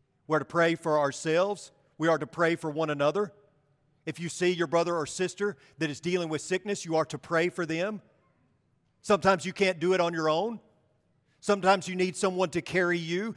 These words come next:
You need more than you. You need others, like the elders, to pray on your behalf. I love that our shepherds, more than once, have answered a request.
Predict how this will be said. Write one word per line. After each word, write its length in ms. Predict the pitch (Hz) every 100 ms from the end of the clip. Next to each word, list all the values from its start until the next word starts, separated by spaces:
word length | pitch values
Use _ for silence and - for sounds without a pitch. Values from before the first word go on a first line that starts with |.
| -
You 140 | 170 185
need 200 | 190 170
more 260 | 180 202
than 200 | 180 170
you. 260 | 160 175 220
You 180 | 196 190
need 220 | 185 -
others, 500 | 180 202 196 202 233 - -
like 200 | 180 -
the 140 | 185
elders, 440 | 185 190 202 220 -
to 120 | 165
pray 380 | - 196 190 208
on 180 | 170 165
your 160 | 175 156
behalf. 500 | 143 156 175 202 - - -
I 80 | 160
love 300 | 170 190 180
that 80 | 165
our 120 | 160
shepherds, 580 | - 165 - 208 175 - -
more 240 | 151 190 202
than 180 | 175 151
once, 560 | 175 202 208 - - _ _ _ -
have 160 | 170 -
answered 420 | 175 196 190 180
a 60 |
request. 760 | 160 156 - 175 208 - -